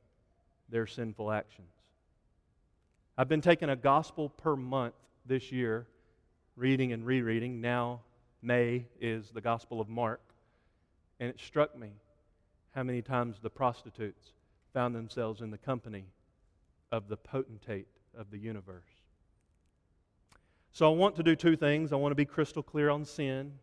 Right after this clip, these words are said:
but not in a way that's red meat for the politically conservative. And I also want to be clear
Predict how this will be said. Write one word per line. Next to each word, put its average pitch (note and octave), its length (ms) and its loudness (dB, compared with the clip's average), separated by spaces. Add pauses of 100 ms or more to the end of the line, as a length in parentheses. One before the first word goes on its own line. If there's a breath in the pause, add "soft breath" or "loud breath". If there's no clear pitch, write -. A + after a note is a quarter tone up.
(840)
but B2+ 140 -4
not C3+ 180 6
in D3+ 60 0
a C#3 40 4
way C#3 180 8
that's C3 240 0
red C3+ 240 6
meat C#3 280 2 (120)
for C3 260 4
the B2 260 4 (120)
politically C3 420 2
conservative. B2 600 -2 (1900)
And C3+ 100 0
I C#3 40 4
also F3 320 6
want E3 200 4
to C#3+ 40 -2
be C#3 120 2
clear A#2 640 -2